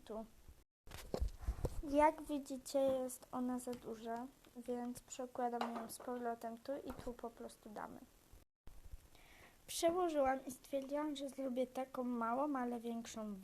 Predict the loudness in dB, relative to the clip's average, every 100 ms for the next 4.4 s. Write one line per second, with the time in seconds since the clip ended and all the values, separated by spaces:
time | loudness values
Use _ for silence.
0 | -6 -4 -2 -4 -8 -8 -4 -2 0 0
1 | 0 0 -4 -6 -16 -20 -20 -20 -20 -20
2 | -20 -20 -20 -20 -20 -16 -10 -6 -6 -4
3 | -4 -2 -2 -2 -4 -2 -4 -6 -8 -12
4 | -2 0 0 -2